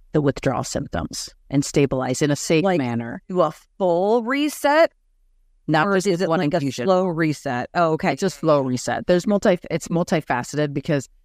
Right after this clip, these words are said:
Speaker 1: there's, there's two things. There's the habit and then there's the chemical, right? The habit of, regardless if you were not addicted, the habit that you went every day after work to have a drink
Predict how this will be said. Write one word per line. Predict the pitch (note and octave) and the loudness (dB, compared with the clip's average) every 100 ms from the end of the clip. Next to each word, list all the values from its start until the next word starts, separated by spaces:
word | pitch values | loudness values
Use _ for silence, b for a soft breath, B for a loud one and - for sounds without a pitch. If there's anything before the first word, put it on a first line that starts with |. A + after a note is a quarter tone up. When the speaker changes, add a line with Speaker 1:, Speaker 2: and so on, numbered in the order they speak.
| - _ | -20 _
Speaker 1:
there's, | E3 D3+ - - | 0 0 0 -4
there's | D3 D#3 - | 0 0 2
two | - G3+ | 0 2
things. | D3+ G2+ F#2 | 2 0 -4
There's | - C3 B2+ | -2 -2 -2
the | A#2+ | -4
habit | - B2 A#2+ F3 - - _ _ - - - _ _ _ _ - _ _ | -4 -4 -2 -2 -4 -14 _ _ -20 -20 -20 _ _ _ _ -20 _ _
and | C#3+ C#3 | 2 4
then | C#3 | 6
there's | C3 B2+ B2 | 6 4 2
the | C3+ | -2
chemical, | - C3 A#2+ - - - - _ _ _ _ _ | 0 0 0 -2 -6 -6 -12 _ _ _ _ _
right? | B2+ B2+ C3 - _ - | 0 2 0 -6 _ -6
The | |
habit | C3 D#3 D3+ D3 | -2 0 0 0
of, | C3 - _ | 0 -4 _
regardless | C3 C#3+ D#3+ F#3 F#3+ - | -2 2 4 4 4 0
if | C3+ | 0
you | C#3 | 0
were | C3+ | 0
not | B2+ C3 A#2+ | 0 0 0
addicted, | B2+ F3 - C3 - | 2 0 2 -2 0
the | B2+ | -4
habit | C3 C3 B2+ | -2 -2 0
that | A#2 | 0
you | C3 | 0
went | C3 C3 - | 0 0 -2
every | A#2+ C3+ | -2 -2
day | B2+ A#2+ | 0 0
after | A#2+ A2+ B2+ | 0 -2 -2
work | B2 A#2 | 0 -2
to | - | -2
have | A#2+ - | -2 -2
a | |
drink | G2+ E3+ E3 D#3+ | -2 2 4 2